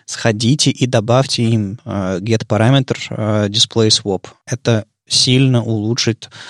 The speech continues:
восприятие загрузки шрифта. Не ускорит его загрузку, но улучшит, э, восприятие, потому что сниппеты у вас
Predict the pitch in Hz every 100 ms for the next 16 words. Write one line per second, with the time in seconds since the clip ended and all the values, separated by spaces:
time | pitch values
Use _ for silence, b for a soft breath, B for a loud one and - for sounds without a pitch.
0 | B B 113 - 117 110 107 - 101 95
1 | 92 95 92 101 - - - - 107 110
2 | - 107 - 90 98 117 233 - - 98
3 | 135 - 107 113 110 110 110 101 101 -
4 | - 90 - - 101 113 - B B B
5 | - - 143 196 - 190 131 110 135 -